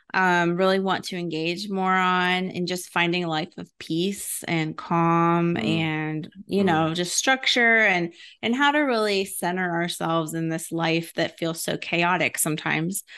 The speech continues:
Speaker 1: Um, especially when we've got trauma, you know, laced in with everything else in the world. But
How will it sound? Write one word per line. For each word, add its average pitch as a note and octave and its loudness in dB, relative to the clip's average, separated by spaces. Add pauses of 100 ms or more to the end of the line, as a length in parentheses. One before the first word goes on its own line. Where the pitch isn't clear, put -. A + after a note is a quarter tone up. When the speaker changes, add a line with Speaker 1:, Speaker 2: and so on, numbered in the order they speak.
(360)
Speaker 1:
Um, F3 4
especially F#3 2
when F3 0
we've E3+ -2
got D#3+ 0
trauma, F3 2 (100)
you A#3 4
know, F#3+ 2
laced G#3 2
in G3+ 0
with F#3+ -6
everything G3 -2
else F#3 -2
in G3 -6
the E3+ -6
world. E3+ 0
But F#3 2